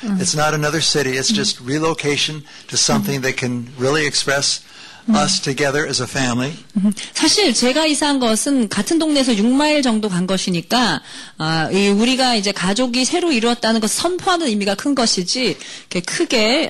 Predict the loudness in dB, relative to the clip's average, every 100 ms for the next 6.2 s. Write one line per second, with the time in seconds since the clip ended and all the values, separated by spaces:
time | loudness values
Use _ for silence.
0 | -6 -4 2 4 4 4 2 2 2 2
1 | 2 2 2 0 -2 -2 0 0 0 2
2 | 0 -2 -4 -8 -8 -8 -8 -12 -20 -20
3 | -20 -20 -20 -20 -14 -14 -14 -20 -20 -20
4 | -20 -20 -20 -6 -2 0 2 0 2 2
5 | 0 -2 -4 -8 -16 -20 -4 0 2 2
6 | 0